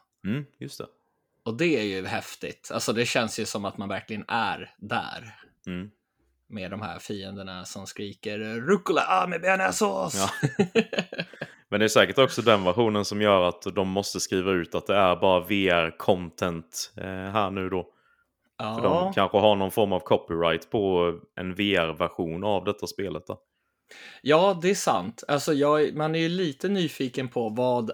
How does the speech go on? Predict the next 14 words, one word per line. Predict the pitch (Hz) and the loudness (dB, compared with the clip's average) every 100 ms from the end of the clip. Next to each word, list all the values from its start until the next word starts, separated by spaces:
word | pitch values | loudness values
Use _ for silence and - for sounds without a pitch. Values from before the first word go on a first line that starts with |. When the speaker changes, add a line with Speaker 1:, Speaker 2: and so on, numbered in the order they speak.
| - | -8
Speaker 2:
är | - 117 117 117 - - | -6 -2 -2 -6 -12 -8
just | 113 107 - - _ _ _ _ - 110 | -6 -6 -10 -16 _ _ _ _ -12 -6
V | 127 107 | -2 -2
R-content. | 101 104 - 170 135 - 113 95 113 | -4 -4 -2 0 -2 -4 -4 -4 -4
Är | |
det | 104 | -2
hela | 110 101 95 | -2 -4 -8
spelet | - 156 151 135 110 104 107 | -6 -2 0 0 -2 -6 -8
eller | 104 101 | -8 -8
är | 101 | -8
det | 98 | -8
bara | 101 95 98 | -8 -8 -8
något | 101 101 - | -10 -10 -12
extra | - - - 95 90 | -14 -16 -12 -12 -12